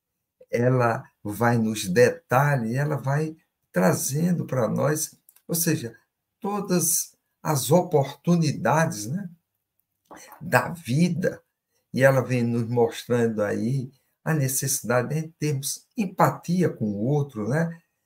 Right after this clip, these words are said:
É calçar o sapato do outro, porque muita gente diz, "Por que que você não faz assim, não faz assado? Você quer botar meu sapato, eu ver como é", né?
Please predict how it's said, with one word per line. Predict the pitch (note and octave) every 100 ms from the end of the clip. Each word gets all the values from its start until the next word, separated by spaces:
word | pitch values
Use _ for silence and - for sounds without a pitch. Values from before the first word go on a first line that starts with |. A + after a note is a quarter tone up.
| _ -
É | D#4+
calçar | - G3 C#3+ - E3 E3
o | D3+
sapato | - A#2+ - C3 C3+ B2
do | A2 A2
outro, | A#2+ D#3 -
porque | E3+
muita | E3 F3+ D#3
gente | C3+ E3+ E3
diz, | B2 - _
"Por | -
que | - -
que |
você | - A3
não | F3 C3+
faz | - D3 -
assim, | G#2 - - E3
não | D3 B2
faz | C#3+ A#2
assado? | - - - C3 A#2+ - - _ _ _
Você | - - C#3+
quer | - F3+
botar | E3+ A#2+ - C#3+
meu | B2+
sapato, | B2 - - - C#3+ C#3+ C#3
eu | B2 A2+
ver | C3 C3
como | - A#2+ A#2 A2+
é", | - - - - _ _ -
né? | B2+ A#3+ -